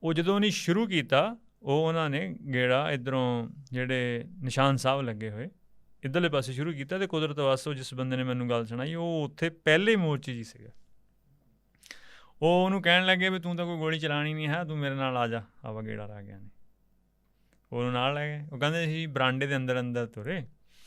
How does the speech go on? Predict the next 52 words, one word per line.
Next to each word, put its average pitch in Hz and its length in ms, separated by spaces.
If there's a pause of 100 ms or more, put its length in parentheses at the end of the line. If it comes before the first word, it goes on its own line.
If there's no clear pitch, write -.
(340)
ਤੇ 131 80
ਬਿਲਕੁਲ 160 360
ਬਾਹਰ 165 300
ਤਾਂ 180 100
ਗੋਲੀਆਂ 131 320
ਦਾ 131 80
ਮੀਂਹ 135 260
ਬਾਹਰ 151 240
ਰਿਹਾ 147 140
ਸੀ, 139 80
ਉਹਦੇ 196 140
ਬਰਾਂਡੇ 127 360
ਦੇ 123 120
ਵਿੱਚ 110 220
ਵੀ 120 80
ਗੋਲੀਆਂ 117 520 (300)
ਆ 101 160
ਰਹੀਆਂ 95 240
ਸੀਗੀਆਂ। - 280
ਕਹਿੰਦਾ 117 260
ਵੀ 120 80
ਕੋਈ 120 260
ਗੋਲੀ 117 260
ਮਤਲਬ 113 160
ਇੱਥੋਂ 117 300
ਲੰਘ 123 260
ਕੇ 123 100
ਕੰਧ 127 260
'ਚ 135 60
ਵੱਜ 117 260
ਰਹੀ, 113 280
ਕੋਈ 120 180
ਉੱਪਰੋਂ 120 320
ਲੰਘ 120 200
ਕੇ 131 100
ਕੰਧ 120 220
'ਚ 127 120
ਵੱਜ 110 200
ਰਹੀ। 110 380 (640)
ਕਹਿੰਦਾ 123 220
"ਅਸੀਂ 147 140
ਥੋੜ੍ਹਾ 127 300
ਤੁਰੇ", 127 320
ਕਹਿੰਦਾ 135 260
"ਮੈਂ 123 180
ਜਨਰਲ 117 220
ਸਾਹਿਬ 117 220
ਨੂੰ 123 140
ਕਿਹਾ 107 180
ਵੀ 131 100
ਜਨਰਲ 117 180
ਸਾਹਿਬ 147 400